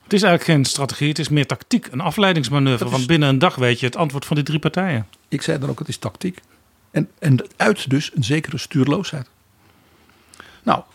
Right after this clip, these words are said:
Speaker 2: dat zie je dus bij dus die drie, zeg maar, verliezers die daar aan tafel zitten. Hè, die, wat ik noem, wat stuurloos en ook wat gefrustreerd natuurlijk door dat verlies. Eh,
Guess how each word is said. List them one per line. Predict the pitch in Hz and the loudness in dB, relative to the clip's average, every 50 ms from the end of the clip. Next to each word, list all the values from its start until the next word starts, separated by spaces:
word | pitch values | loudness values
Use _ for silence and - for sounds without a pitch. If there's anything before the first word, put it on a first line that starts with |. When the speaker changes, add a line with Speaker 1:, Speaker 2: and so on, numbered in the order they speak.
| _ _ _ _ _ _ _ _ _ | _ _ _ _ _ _ _ _ _
Speaker 2:
dat | - 165 156 - | 0 0 2 2
zie | - 208 | 2 2
je | 202 185 | 2 4
dus | 151 156 - - | 4 2 2 0
bij | - 143 131 127 | 0 0 2 2
dus | 123 123 113 113 | 0 -2 -2 0
die | 135 175 165 | 0 0 2
drie, | 127 143 170 202 175 113 - _ _ _ | 4 4 6 6 4 2 0 _ _ _
zeg | - - 135 | -4 -2 0
maar, | 123 117 104 | 0 0 -2
verliezers | - - 139 110 113 143 123 - 214 226 - | -4 -4 -4 -2 -2 -2 0 0 -2 -2 -2
die | - 185 170 | -2 -2 0
daar | 175 165 175 | 0 0 0
aan | 175 151 | 0 0
tafel | 175 180 175 - 196 180 | -2 -2 -2 -2 -2 0
zitten. | 147 175 175 - 269 - - - | 0 0 0 0 -4 -8 -6 -4
Hè, | 190 247 | -4 -4
die, | 240 190 175 - | -4 -4 -6 -4
wat | - - - - | -2 -2 -2 0
ik | 156 131 | 0 2
noem, | 147 165 165 156 | 4 4 4 4
wat | 160 156 160 - - | 4 4 2 2 -2
stuurloos | - - - - 190 190 185 165 160 165 185 311 214 - - | -8 -8 -2 0 4 4 6 6 4 4 0 -2 -4 -6 -8
en | - - | -8 -8
ook | 139 139 | -6 -6
wat | 147 147 - | -6 -6 -4
gefrustreerd | - 147 - - 131 113 - - 143 151 170 - | -4 -4 -2 0 -2 -2 -2 -2 -2 -2 0 0
natuurlijk | 180 160 - 170 170 214 175 | 0 0 0 0 -2 -2 -2
door | 143 147 143 | -2 -2 0
dat | - 147 - - | 0 -2 -4 -4
verlies. | - 139 143 185 240 - - - _ _ - - - - - - - - - - - - - - _ _ _ _ _ _ _ _ | -2 -2 -2 -2 -2 -6 -12 -18 _ _ -20 -20 -20 -20 -20 -20 -20 -20 -20 -20 -20 -20 -20 -20 _ _ _ _ _ _ _ _
Eh, | - 180 | -4 -4